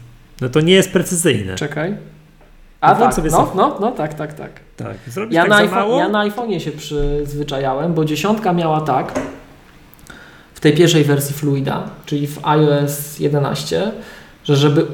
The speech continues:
Speaker 2: ubić aplikację, to musiałeś właśnie do połowy, żeby ją przytrzymać, później przytrzymać palcem i dopiero krzyżyk pacnąć. A teraz już
Speaker 1: A
Speaker 2: jest
Speaker 1: tak.
Speaker 2: szybciutko, tak?
Speaker 1: Tak, tak, tak,
Speaker 2: Także
Speaker 1: słyszałem,
Speaker 2: to
Speaker 1: że to
Speaker 2: mnie
Speaker 1: było
Speaker 2: iPhone dobrze wytrenował. To ja od razu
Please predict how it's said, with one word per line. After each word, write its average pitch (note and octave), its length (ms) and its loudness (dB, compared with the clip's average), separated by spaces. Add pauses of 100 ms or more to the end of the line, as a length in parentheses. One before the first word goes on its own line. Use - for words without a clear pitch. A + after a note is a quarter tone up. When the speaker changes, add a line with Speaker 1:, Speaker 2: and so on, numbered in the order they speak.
Speaker 2:
ubić F3 340 2
aplikację, C#3+ 800 -2 (920)
to D#3+ 60 2
musiałeś D#3+ 300 2
właśnie C#3+ 300 -2
do D#3+ 260 2
połowy, D3 640 2
żeby C3+ 260 -6
ją C3 180 -4
przytrzymać, C#3 840 -4 (100)
później D3 280 -2
przytrzymać F3+ 760 2
palcem C#3 600 -2
i F#3+ 40 0
dopiero E3+ 320 2
krzyżyk C#3 360 -2 (440)
pacnąć. - 460 -8
A - 80 -4
teraz E3+ 220 4
już G3 120 4
Speaker 1:
A - 20 6
Speaker 2:
jest - 120 4
Speaker 1:
tak. - 160 0 (600)
Speaker 2:
szybciutko, - 520 -2
tak? - 340 -10 (400)
Speaker 1:
Tak, A#2 280 0
tak, G#2 140 -2
tak, - 120 -8
Speaker 2:
Także D#3 80 2 (180)
Speaker 1:
słyszałem, F3 60 0
Speaker 2:
to F3+ 120 0
Speaker 1:
że F3 60 0
to F3+ 60 -2
Speaker 2:
mnie G#3+ 100 2
Speaker 1:
było G3 100 2
Speaker 2:
iPhone F#3 240 -2
dobrze E3+ 280 -2
wytrenował. D3 560 -6
To - 140 -10
ja D3+ 140 -2
od D#3+ 100 4
razu D3 300 4